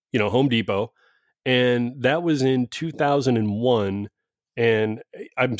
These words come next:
it's still in my garage today. It's, it's literally the, it'll never, ever break down or anything. It's, you know, and I'm thinking, like, you know, my kids now look at that and, you know, they,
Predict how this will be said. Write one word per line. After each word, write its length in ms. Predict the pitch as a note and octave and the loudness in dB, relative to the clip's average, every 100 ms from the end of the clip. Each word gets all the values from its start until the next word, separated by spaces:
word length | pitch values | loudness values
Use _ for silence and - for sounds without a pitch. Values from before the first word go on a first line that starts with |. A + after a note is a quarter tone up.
| - | -6
it's 160 | - - | -4 -4
still 320 | - D#3+ D3 | 0 2 2
in 60 | C3+ | 2
my 160 | B2 | 2
garage 640 | G#2+ A2 A2+ G#2+ G#2 G2 - _ _ _ _ | 2 0 2 0 -4 -10 -16 _ _ _ _
today. 360 | - A#2 A2 - _ - | -2 0 0 -6 _ -6
It's, 220 | C3+ - | -4 -4
it's 220 | C3 - | -8 -6
literally 540 | B2+ D3+ D3+ C3 B2 B2 | 0 2 4 2 0 0
the, 260 | A#2 B2+ | -4 -2
it'll 160 | D3 A#2+ | 0 2
never, 460 | A#2 A#2 A#2+ C3 | 2 2 2 0
ever 440 | C3 A2+ A2+ A2 - _ _ | -2 -2 -2 -4 -10 _ _
break 260 | B2 A#2+ B2 | 0 0 0
down 340 | A#2+ A2+ A2+ | 0 0 0
or 80 | G2+ | -2
anything. 420 | G#2 A2 G#2 F2+ F#2+ | -2 -2 -2 -8 -10
It's, 200 | - - _ - - _ | -12 -16 _ -20 -20 _
you 80 | D4+ | 0
know, 140 | C#3+ E3 | 2 2
and 240 | G3 F#3+ F#3+ | 0 0 -2
I'm 120 | F3+ | -2
thinking, 380 | G3+ F#3+ F#3 E3+ | 0 2 2 2
like, 280 | D3+ D3 - - | 2 0 -4 -2
you 100 | A3 | 0
know, 80 | |
my 180 | D#3 C#3+ | 0 -2
kids 320 | E3 D3 D#3 | -2 -4 -2
now 180 | C#3 C3 | 0 0
look 260 | D3+ C3 C3+ | 2 0 0
at 80 | C3 | 0
that 220 | C3 D3 | 0 2
and, 320 | C3 A#2+ A#2+ | 0 0 0
you 80 | C3 | 2
know, 120 | A2 | 2
they, 220 | B2+ C#3 | 0 -4